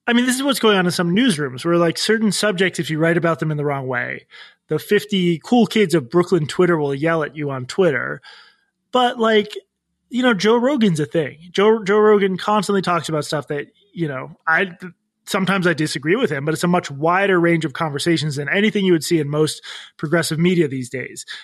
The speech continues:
And the country loves it. He has, he's a blockbuster success. So I think oftentimes people are making these decisions in a very myopic way where, like, "Oh no, the people,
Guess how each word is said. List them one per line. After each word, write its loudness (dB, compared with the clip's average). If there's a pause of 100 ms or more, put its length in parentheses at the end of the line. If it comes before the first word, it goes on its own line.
(180)
And 0
the 0
country -2
loves -2
it. -2
He -4
has, 0
he's -6
a 0
blockbuster -2
success. -4
So 2 (380)
I 2
think 0
oftentimes -2
people -2
are 0
making -2
these -6
decisions -4
in -6
a -8
very 0
myopic -4
way 0
where, -4
like, -8
"Oh 2
no, 2
the -8
people, 0